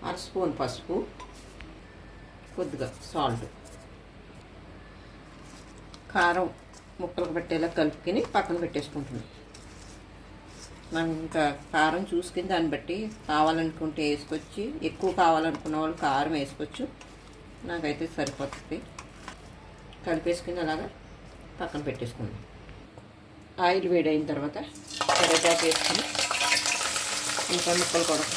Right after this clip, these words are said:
కట్ చేసిన ఉల్లిపాయ ముక్కలు, పచ్చిమిరపకాయలు కూడా వేసేసుకుని వీటిని బాగా మగ్గించుకోవాలి.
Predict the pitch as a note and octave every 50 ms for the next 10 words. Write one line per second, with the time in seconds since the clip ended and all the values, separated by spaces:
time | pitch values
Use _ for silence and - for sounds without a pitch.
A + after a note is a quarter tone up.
0 | - - D3+ - - - D#3+ D#3+ - - E3 D3+ D3 - D#3+ D#3+ D3+ D3+ - F3
1 | F3 - E3 - - - E3 D#3 C#3+ D#3 D#3 D3+ D#3 D3 D3 C#3+ C#3 C3 - C#3
2 | - - - E3+ G3+ - - - - - - - - - - F3 - F3+ F3 E3+
3 | E3+ D#3 D3+ D3+ E3 G#3+ - D#3+ C3+ A#2+ C#3+ D3 - - - - C3+ B2 A#2+ A#2
4 | A#2